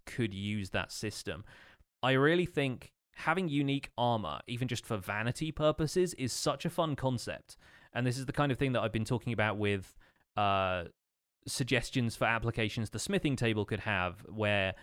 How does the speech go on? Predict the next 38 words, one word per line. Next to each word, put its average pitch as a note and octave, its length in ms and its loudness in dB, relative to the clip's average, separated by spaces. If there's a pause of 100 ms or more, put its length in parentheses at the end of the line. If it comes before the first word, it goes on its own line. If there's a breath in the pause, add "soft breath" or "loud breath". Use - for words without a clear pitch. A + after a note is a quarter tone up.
(320 loud breath)
you A2+ 140 -2
can G#2+ 320 -2 (160)
im-, D#3 220 2 (100)
augment C#3+ 540 6
some - 280 -2
of A2+ 120 -2
your A#2 100 4
leather B2 300 4
armor A2 360 2
with G2+ 300 0
diamond G#2+ 460 0
pieces B2 480 0
and G2+ 100 -6
customize G#2+ 600 -2
it G2 120 -8
slightly. F#2+ 560 -4 (460 loud breath)
And A2+ 340 0
it C3 160 -2
just E3 180 -2
takes - 300 0
you D3+ 80 6
away B2+ 240 4
from A2+ 200 -4
having A2+ 300 0
only G#2 380 0
four A#2 380 0
or G2+ 80 0
five G#2+ 420 0
different G2+ 380 -4
sets - 320 -4
of G2+ 120 -4
armor G#2 260 0
that G2 120 -4
you F#2+ 60 -10
can A2 160 -6
wear, G2+ 280 2
and G2+ 140 -2
then G2 160 -2